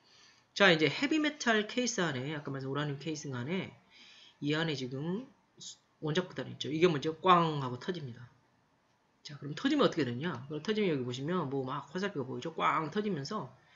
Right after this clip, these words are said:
이 표면에서 엑스레이가 나오게 됩니다. 보시면 엑스레이들이 나오고 있어요. 그래서 이 엑스레이가 나오게 되면 자, 여기 가운데에 뭔가 있죠? 이걸 압축을 해줍니다. 그리고 이 가운데에 플루토늄이 있다고 말-, 말씀드렸어요.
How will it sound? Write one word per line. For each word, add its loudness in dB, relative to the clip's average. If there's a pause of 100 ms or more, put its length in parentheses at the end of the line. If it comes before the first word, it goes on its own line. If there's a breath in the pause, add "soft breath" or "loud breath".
(440 loud breath)
이 0
표면에서 0 (580)
엑스레이가 4
나오게 -6
됩니다. -14
보시면 -16
엑스레이들이 -12
나오고 -16
있어요. -18 (920)
그래서 0
이 8
엑스레이가 6
나오게 4
되면 -4 (480 soft breath)
자, 2
여기 4
가운데에 4
뭔가 0
있죠? 0
이걸 2
압축을 0
해줍니다. -8 (880)
그리고 6
이 4
가운데에 6 (240)
플루토늄이 0
있다고 -4
말-, -10
말씀드렸어요. -8